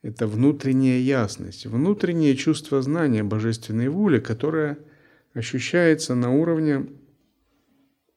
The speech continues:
пара, пашьянти, на уровне очень тонкой мудрости.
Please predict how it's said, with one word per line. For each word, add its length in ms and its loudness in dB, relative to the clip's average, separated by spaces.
пара, 380 4
пашьянти, 840 0
на 80 0
уровне 400 2
очень 520 0
тонкой 460 0
мудрости. 640 -6